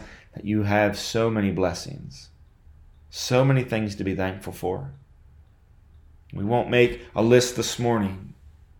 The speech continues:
It's not the task that will run. But we do have so much to be thankful for.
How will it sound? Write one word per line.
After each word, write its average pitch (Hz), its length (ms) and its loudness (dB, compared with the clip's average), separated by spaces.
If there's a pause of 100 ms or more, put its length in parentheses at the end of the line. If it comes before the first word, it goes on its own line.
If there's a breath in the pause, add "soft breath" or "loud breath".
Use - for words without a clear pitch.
(1300)
It's - 120 -20
not 101 120 -10
the 120 60 -12
task 110 400 2
that 98 120 0
will 104 180 2
run. 113 340 4 (2250)
But - 100 -20
we 110 100 -6
do 123 240 6
have 127 180 6
so 123 220 2
much 107 200 0
to - 80 -6
be 104 100 2
thankful 104 360 -2
for. 101 320 -10